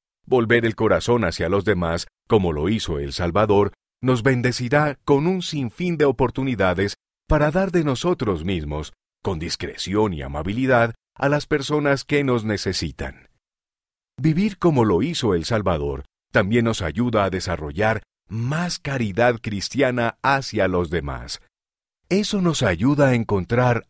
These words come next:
amor, paz, luz y fortaleza renovada en mayor medida. El Salvador nos invita a buscarlo en todo pensamiento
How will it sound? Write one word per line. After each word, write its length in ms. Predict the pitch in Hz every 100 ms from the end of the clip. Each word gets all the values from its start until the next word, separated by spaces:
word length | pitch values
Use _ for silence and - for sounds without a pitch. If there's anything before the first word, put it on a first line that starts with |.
| -
amor, 680 | 87 69 82 95 123 143 - _ _ _
paz, 440 | 82 80 92 107 - _ _
luz 380 | - 135 180 - -
y 120 | -
fortaleza 680 | 127 117 98 85 139 123 101
renovada 680 | 156 143 95 95 87 87 - _ _
en 200 | 139 120
mayor 540 | 107 87 69 107 104 78
medida. 580 | 67 85 76 64 - - _ _ _ _ _ _ _
El 160 | - 123
Salvador 500 | 127 117 107 110 120
nos 200 | 117 104
invita 520 | 95 92 151 101 78
a 40 | 76
buscarlo 680 | 90 92 117 120 117 113
en 180 | 107 95
todo 380 | 82 127 123 113
pensamiento 840 | 110 95 95 87 85 80 90 80